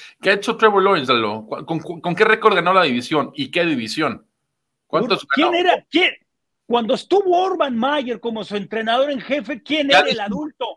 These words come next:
Speaker 1: por
Speaker 2: ¿Quién
Speaker 1: eso,
Speaker 2: era?
Speaker 1: ya dije,
Speaker 2: Era
Speaker 1: ya
Speaker 2: él el
Speaker 1: dije,
Speaker 2: adulto.
Speaker 1: ya lo dijiste y estoy de acuerdo contigo, esa fue una temporada perdida, pero la realidad es
Speaker 2: Claro.
Speaker 1: de que Trevor Lawrence ganó la división, la peor de la liga, de la temporada pasada, para mi gusto. ¿Con cuánto ganó? ¿Con nueve victorias? ¿Ocho
Speaker 2: Espérate.
Speaker 1: victorias, nueve victorias?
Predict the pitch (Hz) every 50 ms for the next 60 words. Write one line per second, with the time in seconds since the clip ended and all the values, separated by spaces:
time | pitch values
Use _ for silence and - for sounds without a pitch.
0 | _ _ _ 147 151 165 185 175 175 165 139 151 175 196 196 190 - 160 - -
1 | - - - - 160 185 220 233 - 359 330 - - - 453 440 - - - 247
2 | 233 240 233 220 196 - - 233 247 - - 254 220 196 - 220 220 202 208 214
3 | - 185 165 175 175 170 180 175 - 170 214 214 208 - 190 165 - 151 156 160
4 | 170 170 - 139 127 156 160 135 113 110 127 120 123 123 127 131 127 135 135 139
5 | 139 139 175 202 196 185 185 190 202 196 - - _ - 180 180 196 196 196 202
6 | 208 190 - - - - - 135 147 143 160 185 208 214 208 196 175 175 170 -
7 | - 175 165 180 180 156 143 123 123 - - 156 160 160 180 165 147 143 151 156
8 | - - 143 131 123 123 127 123 117 117 120 - 120 110 - 123 127 135 147 -
9 | - 117 - - 131 135 - 131 131 139 147 151 156 151 143 - 160 170 165 -
10 | _ _ _ _ _ _ 135 139 139 190 196 190 208 190 170 165 156 - 127 127
11 | 139 165 185 190 196 185 175 180 - 180 190 240 311 339 311 - - - _ _
12 | _ _ - - 165 - - 196 175 165 160 185 196 190 190 190 196 185 160 -
13 | - 180 180 185 214 254 262 262 -